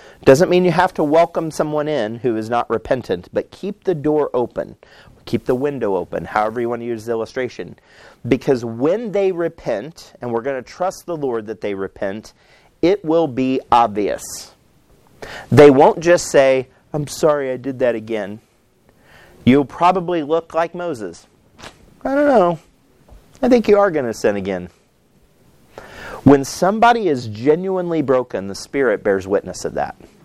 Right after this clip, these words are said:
When somebody is genuinely broken, not just sorry, certainly not just sorry they got caught.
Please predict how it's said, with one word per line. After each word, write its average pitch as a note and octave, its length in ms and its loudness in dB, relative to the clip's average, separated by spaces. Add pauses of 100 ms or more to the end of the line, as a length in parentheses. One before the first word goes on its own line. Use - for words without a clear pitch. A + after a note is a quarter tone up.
(1040)
When A#2 160 8
somebody G3+ 320 6
is B2 240 2
genuinely F#3+ 1300 0 (1200)
broken, A#2+ 1200 4 (440)
not G#2+ 220 4
just D3+ 240 -2
sorry, B2+ 580 4
certainly D3+ 480 -2
not C#3 200 -4
just C#3 200 -6
sorry C#3 320 2
they A#2 140 -2
got A#2+ 220 -4
caught. G#2 360 -8